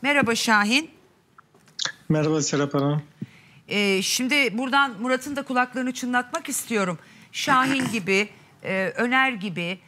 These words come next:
Speaker 1: arkadaşları gayet de çıkıp kendilerini, yüzlerini de göstererek bildiklerini anlatıyorlar.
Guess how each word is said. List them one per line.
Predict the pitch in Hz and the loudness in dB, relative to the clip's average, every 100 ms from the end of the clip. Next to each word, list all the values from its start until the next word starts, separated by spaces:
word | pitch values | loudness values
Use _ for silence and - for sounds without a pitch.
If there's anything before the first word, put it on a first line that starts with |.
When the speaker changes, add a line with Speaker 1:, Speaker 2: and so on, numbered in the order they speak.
| - - | -18 0
Speaker 1:
arkadaşları | 240 254 254 214 208 190 180 208 254 | 0 0 -2 -2 -2 -6 -2 0 0
gayet | 247 262 220 196 - | 2 2 2 -4 -8
de | 196 | -8
çıkıp | - - 214 - | -8 -6 -6 -2
kendilerini, | 262 240 208 190 220 | -2 0 0 0 0
yüzlerini | 240 196 220 226 | 0 2 0 0
de | 190 | 0
göstererek | 180 214 - 208 156 180 262 - - - - | 0 0 0 0 2 2 0 -10 -20 -20 -6
bildiklerini | 330 226 - 208 185 180 | -2 -2 0 -2 -2 0
anlatıyorlar. | 226 262 262 277 262 269 302 | -2 -2 -4 -4 0 2 0